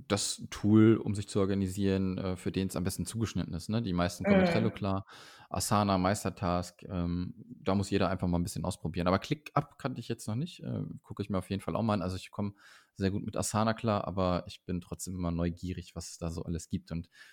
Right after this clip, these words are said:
Speaker 2: Mhm.
Speaker 1: vielleicht wird's ja noch einfacher. <laughs>
Speaker 2: <laughs>
Speaker 1: Dann, ähm, gib uns mal bitte zum Schluss, äh, die Information, wo man dich denn finden kann. Du hast grad schon irgendwie LinkedIn gesagt, aber gib mal E-Mail-Adresse und wo du sonst noch überall so am Start bist, damit die Leute dich vielleicht auch kontaktieren können, wenn sie das möchten.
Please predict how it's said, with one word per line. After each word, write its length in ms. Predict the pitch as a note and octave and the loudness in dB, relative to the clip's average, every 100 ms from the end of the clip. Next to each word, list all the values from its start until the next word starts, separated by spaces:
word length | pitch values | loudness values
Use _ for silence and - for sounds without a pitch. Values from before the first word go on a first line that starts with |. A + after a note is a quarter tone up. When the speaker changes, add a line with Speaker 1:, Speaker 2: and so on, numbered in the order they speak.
| - | -2
Speaker 2:
Mhm. 80 | |
Speaker 1:
vielleicht 220 | F#3 F2 - | 2 2 2
wird's 120 | F2 | 0
ja 60 | E2 | 0
noch 140 | E2 | 0
einfacher. 440 | E2 - D#2 D2+ - | 0 0 -2 -2 -6
<laughs> 420 | - G#2+ - A2+ - - - | 0 0 2 -4 -2 -6 2
Speaker 2:
<laughs> 360 | G#3 - - - - - - - - - _ _ - - - | 2 2 -4 -8 -14 -18 -20 -20 -20 -20 _ _ -20 -8 12
Speaker 1:
Dann, 460 | B2 D3+ G3 G3 - | 12 12 8 4 4
ähm, 560 | D#3+ D#3 E3 E3 D#3+ - | 8 10 8 4 0 -4
gib 320 | C#3+ C3+ F3+ | -6 -2 2
uns 180 | F#3+ - | 2 4
mal 260 | F3 E3+ | 4 4
bitte 320 | D#3 C#3 D#3+ D#3 | 4 2 2 2
zum 160 | D3 | 0
Schluss, 500 | C3 D#3 D#3+ E3+ - | 0 4 4 4 -2
äh, 260 | - C3 C3 | 0 2 4
die 120 | B2+ | 4
Information, 800 | C#3 C3+ B2+ A#2+ - B2+ C3 B2 | 2 2 2 2 2 4 2 0
wo 140 | A#2 | 2
man 240 | A#2 A2 G#2 | 6 6 4
dich 160 | G2+ | 0
denn 140 | - G2+ | -2 -4
finden 260 | - G2 | -2 -4
kann. 140 | - F#2 | -2 -6
Du 40 | |
hast 120 | F#2+ | -6
grad 120 | - - | -8 -6
schon 120 | F#2+ | -4
irgendwie 180 | F2+ G2 | 0 2
LinkedIn 320 | A2 C3 A2+ | 2 2 0
gesagt, 300 | G#2+ G#2+ G#2+ | 2 0 2
aber 120 | F#2 | 0
gib 140 | F2+ | 0
mal 160 | G2 G2+ | 2 4
E-Mail-Adresse 640 | C3 B2 G#2+ G#2+ A2 - | 6 6 6 4 0 2
und 380 | G2+ - G#2+ G2 | 0 2 0 0
wo 100 | G2+ | 0
du 80 | G2+ | 0
sonst 240 | G2 G2+ | 0 -2
noch 100 | - | -4
überall 280 | F2+ F#2+ F2 | -6 -4 -4
so 80 | F2+ | -4
am 100 | F2 | -8
Start 320 | - D#2 E2+ | -6 -4 -6
bist, 160 | - - | -8 -8
damit 160 | F#2 | -6
die 60 | F2+ | -2
Leute 320 | F2+ F#2 G2 | 2 2 2
dich 180 | F2 F2+ | -6 -8
vielleicht 260 | - F2+ F#2+ | -6 -6 -6
auch 60 | |
kontaktieren 580 | - F2+ F2+ - G2 F#2 | -8 -6 -6 -2 0 0
können, 220 | - F2+ | -6 -8
wenn 100 | F2 | -6
sie 80 | E2+ | -8
das 160 | - - | -10 -10
möchten. 360 | E2 - - | -12 -12 -20